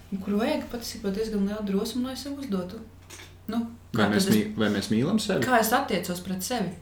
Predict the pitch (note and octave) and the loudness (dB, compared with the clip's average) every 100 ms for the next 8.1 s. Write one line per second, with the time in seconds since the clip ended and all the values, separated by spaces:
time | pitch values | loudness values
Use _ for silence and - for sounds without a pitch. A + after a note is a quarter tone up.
0 | - A#2+ G#2 A2 - - - - - F3+ | -2 0 2 -2 -6 -10 -20 -12 -6 0
1 | A#3 A3 G3+ G3 F3+ - F#3 A3+ A#3 F#3+ | 2 2 2 2 0 0 0 2 2 2
2 | F3+ F3 - - - A#3+ C#4 F#3+ - E3 | 0 -4 -6 -8 0 2 2 0 -2 0
3 | E3+ F3+ F#3+ G3+ F#3+ F#3+ F#3 E3+ E3 E3+ | 2 4 4 2 0 0 2 0 -4 -4
4 | F#3 F#3 F#3 F3+ F3 - F3 F3+ G3 F#3+ | 2 4 4 2 -2 -2 -4 -2 -2 -2
5 | F3+ E3+ G3+ G3+ G#3 F#3+ F#3 E3+ F3 F#3+ | -4 -4 -4 -4 -4 -2 -2 -4 -8 -2
6 | F#3+ F3+ F#3 F3+ E3+ - F#3 F#3 F#3 F3+ | 0 2 0 -4 -6 -6 -4 -4 -4 -2
7 | A#3 - - - C4 A3 - - G#3 F#3+ | -4 -6 -10 -10 -6 -4 -4 -4 -2 -2
8 | - | -4